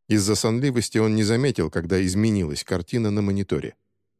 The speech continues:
"Там что-то блестит", — сказал он, нагнувшись вперёд. "Отодвиньте хобот". Ван Мартен прищурился. "Где?" "Посмотрите на монитор. В этом червивом месиве что-то блеснуло. Вот опять!"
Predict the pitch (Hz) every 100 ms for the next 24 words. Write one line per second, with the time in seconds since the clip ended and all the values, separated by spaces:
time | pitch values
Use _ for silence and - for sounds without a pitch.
0 | _ _ _ _ _ 117 127 123 - 135
1 | 135 151 143 - 90 - - - 95 87
2 | 90 113 101 85 90 87 85 - - 80
3 | 71 _ _ _ _ - 117 147 143 156
4 | 113 90 87 73 - _ _ _ _ _
5 | _ _ _ _ _ - 90 98 82 98
6 | 127 117 123 110 107 104 98 - 71 65
7 | - - _ _ _ _ _ _ _ -
8 | 98 131 92 - _ _ _ _ _ _
9 | 127 - 135 147 139 117 110 104 98 76
10 | 71 _ _ _ _ _ _ - 127 135
11 | 113 - 117 120 104 107 117 143 - 90
12 | 87 - 123 113 117 - 87 67 - _
13 | - 95 117 - 113 120 135